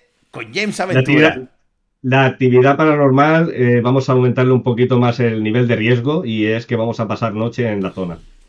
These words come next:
Speaker 1: Madre mía, James.
Speaker 2: Madre
Speaker 1: Madre mía,
Speaker 2: mía, madre
Speaker 1: James.
Speaker 2: mía.
Speaker 1: Ok.
Speaker 2: Pero lo hago por ti, que lo sepas, ¿eh? Porque sé que te mola.
Speaker 1: Madre mía. Bueno,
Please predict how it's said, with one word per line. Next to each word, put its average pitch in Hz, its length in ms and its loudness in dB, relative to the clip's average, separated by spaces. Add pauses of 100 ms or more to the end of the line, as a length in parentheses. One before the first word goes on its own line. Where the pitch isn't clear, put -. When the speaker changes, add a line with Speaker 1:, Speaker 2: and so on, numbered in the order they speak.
(180)
Speaker 1:
Madre - 380 -20
mía, - 220 -20 (120)
James. - 600 -20
Speaker 2:
Madre - 160 -14
Speaker 1:
Madre 92 240 -6
mía, 85 100 -10
Speaker 2:
mía, 82 180 -12
madre 87 260 -8
Speaker 1:
James. 85 120 -8
Speaker 2:
mía. 80 160 -12 (400)
Speaker 1:
Ok. - 160 -14
Speaker 2:
Pero 110 140 -2
lo 107 100 -2
hago 139 140 2
por 151 140 0
ti, 135 160 2
que 117 80 -2
lo 110 80 -2
sepas, 120 360 -4
¿eh? 123 100 0
Porque 104 180 -6
sé 107 80 -8
que 117 80 -4
te 120 80 -4
mola. 113 280 -4 (320)
Speaker 1:
Madre 151 360 -14
mía. 139 480 -14
Bueno, 233 220 0